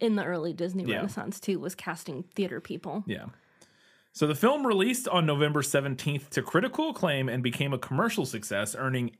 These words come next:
Speaker 2: eighty-four million dollars at the domestic box office during its initial release and two hundred and thirty-three million in its total lifetime gross worldwide. I don't know how long of a, how many re-releases that includes, 'cause the film has
Speaker 1: Mm-hmm.
Speaker 2: been re-released in theaters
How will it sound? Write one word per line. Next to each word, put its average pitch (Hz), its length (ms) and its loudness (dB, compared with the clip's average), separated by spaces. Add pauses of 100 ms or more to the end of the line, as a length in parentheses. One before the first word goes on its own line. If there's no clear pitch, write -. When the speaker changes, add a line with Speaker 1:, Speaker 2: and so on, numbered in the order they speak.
Speaker 2:
eighty-four 190 500 2
million 151 320 0
dollars 131 320 0
at 123 80 2
the 117 80 -2
domestic 120 420 -2
box 117 280 0
office 120 320 -2
during 123 260 0
its 117 140 -2
initial 123 360 0
release 101 420 -4 (360)
and 127 180 -4
two 214 200 4
hundred 202 240 4
and 160 100 0
thirty-three 196 540 2
million 123 360 0
in 127 160 -2
its 104 140 -2
total 156 300 0
lifetime 131 500 0
gross 110 340 -2
worldwide. 98 640 -4
I 120 60 0
don't 180 180 0
know 180 160 0
how 135 200 -2
long 123 360 -2
of 127 100 -2
a, 120 140 0 (240)
how 135 140 0
many 131 240 0
re-releases 123 640 -2
that 135 160 2
includes, 135 420 -4
'cause 120 180 -4
the 113 80 -2
film 110 200 -2
has 101 100 0
Speaker 1:
Mm-hmm. 90 60 -2
Speaker 2:
been 98 140 -2
re-released 104 500 -4
in 104 140 -4
theaters 104 500 -4